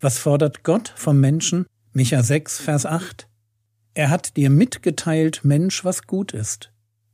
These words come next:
Und was fordert der Herr von dir? Als Recht zu üben und Güte zu lieben und einsichtig zu gehen mit deinem Gott." Recht üben, Güte lieben und einsichtig mit Gott gehen.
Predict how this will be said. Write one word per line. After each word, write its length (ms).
Und 180
was 180
fordert 540
der 100
Herr 200
von 260
dir? 300
Als 280
Recht 480
zu 160
üben 460
und 280
Güte 340
zu 160
lieben 480
und 280
einsichtig 840
zu 160
gehen 420
mit 320
deinem 320
Gott." 300
Recht 380
üben, 480
Güte 280
lieben 500
und 240
einsichtig 840
mit 320
Gott 300
gehen. 380